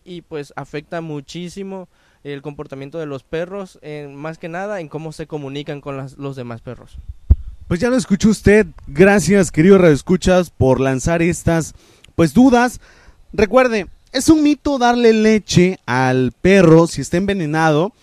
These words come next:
Speaker 2: Es cier-, es una verdad grandísima que jalarlos por la cola los afecta,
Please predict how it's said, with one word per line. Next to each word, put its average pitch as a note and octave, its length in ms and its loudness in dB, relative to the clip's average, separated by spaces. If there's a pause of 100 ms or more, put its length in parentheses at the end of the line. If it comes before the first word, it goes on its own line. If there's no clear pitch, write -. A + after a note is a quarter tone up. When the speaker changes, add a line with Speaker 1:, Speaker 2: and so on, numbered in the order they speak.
(280)
Speaker 2:
Es A#3+ 180 -4 (120)
cier-, C#4 320 2
es - 220 -2
una D4+ 200 4
verdad G3 440 4
grandísima G3+ 800 0 (240)
que D#3 140 -4
jalarlos G3+ 600 0
por A#3 240 6
la A3 180 0
cola F3+ 500 2
los C#3+ 260 -2
afecta, F3+ 600 0